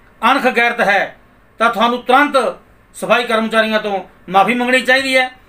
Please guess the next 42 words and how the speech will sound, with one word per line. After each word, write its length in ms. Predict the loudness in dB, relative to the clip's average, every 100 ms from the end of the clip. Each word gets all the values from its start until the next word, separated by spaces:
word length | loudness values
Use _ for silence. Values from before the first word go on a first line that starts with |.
| _ -10
ਸਮੁੱਚੇ 380 | -4 0 0 0
ਸਮਾਜ 380 | -2 0 0
ਤੋਂ 80 | 0
ਮਾਫੀ 240 | 0 0 0
ਮੰਗਣੀ 260 | -2 -2
ਚਾਹੀਦੀ 360 | 0 -2 0 0
ਹੈ 180 | -2 -8 _ -4
ਤੇ 60 |
ਨਹੀਂ 140 | 0 0
ਤੁਹਾਨੂੰ 320 | 0 2 2
ਆਪਣੇ 220 | 0 -2
ਅਹੁਦੇ 200 | 0 0
ਤੋਂ 460 | 0 -2 -6 -4 -2
ਅਸਤੀਫਾ 280 | 0 2 2
ਦੇਣਾ 220 | 2 -2
ਚਾਹੀਦਾ 300 | -2 -6 -8
ਹੈ। 80 | -14 -20 -12 -4
ਮੈਂ 140 | 0
ਮੁੱਖ 200 | 0 0
ਮੰਤਰੀ 260 | -2 -2 -2
ਪੰਜਾਬ 440 | 0 2 2 2
ਨੂੰ 180 | 2 2
ਇਹ 80 | 2
ਗੱਲ 80 | 0
ਬੇਨਤੀ 300 | -6 -8 -4
ਕਰਨਾ 260 | -2 0
ਚਾਹੁੰਦਾ 400 | 0 0 0 -2 -8 -10
ਕਿ 60 | -4
ਮੁੱਖ 200 | -2 0
ਮੰਤਰੀ 320 | 0 0 0
ਸਾਹਿਬ, 320 | 2 2 0 -8 _ -20 _ _ -2
ਤੁਹਾਡੇ 300 | 2 2 2
ਕਹਿਣ 260 | 0 0
ਤੇ, 280 | 0 -2 -4 -16 _ -16
ਪ੍ਰਧਾਨ 280 | -2 2 4
ਮੰਤਰੀ 340 | 2 0 0 2
ਸਾਹਿਬ 200 | 2 2
ਦੇ 100 | 2
ਕਹਿਣ 260 | 2 2
ਤੇ 260 | 0 -2 -6 -18 _
ਸਫਾਈ 380 | -4 2 2 2
ਕਰਮਚਾਰੀ 680 | 0 0 0 0 0 -2